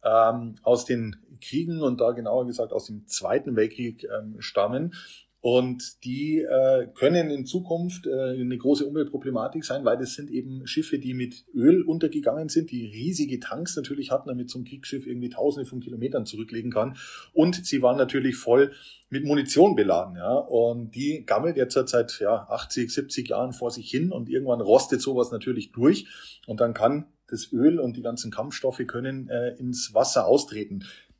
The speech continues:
Recht bekanntes Beispiel dürfte Truck Lagoon sein. Das ist ja für viele, ähm, Taucher oder Wracktaucher so ein Eldorado, wo sie einmal hinwollen. Es ist auch schön, wir waren da selber, ähm, schon zweimal. Also die, die Wracks sind schön zu tauchen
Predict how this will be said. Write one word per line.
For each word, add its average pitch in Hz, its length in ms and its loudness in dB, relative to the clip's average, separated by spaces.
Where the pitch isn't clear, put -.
Recht 135 240 2
bekanntes 147 460 2
Beispiel 139 400 4
dürfte 127 280 -6
Truck 131 300 2
Lagoon 135 360 4
sein. 147 260 0
Das 135 180 -2
ist 127 140 -6
ja 120 240 0
für 120 160 -12
viele, 135 580 2
ähm, 117 600 -6
Taucher - 340 4
oder 120 280 4
Wracktaucher 120 500 0
so 117 120 -10
ein 117 60 -10
Eldorado, 120 560 0
wo 127 80 -2
sie 117 160 -2
einmal 110 220 -2
hinwollen. 147 540 2
Es - 140 -10
ist 143 140 0
auch 123 120 2
schön, 156 300 4
wir 123 100 6
waren 120 140 2
da 113 80 2
selber, 139 420 6
ähm, 135 180 2
schon 131 220 -6
zweimal. 135 400 2
Also 110 160 2
die, 110 220 -10
die 110 180 -14
Wracks 117 240 0
sind 123 160 -6
schön 123 220 -6
zu - 100 -12
tauchen 143 480 0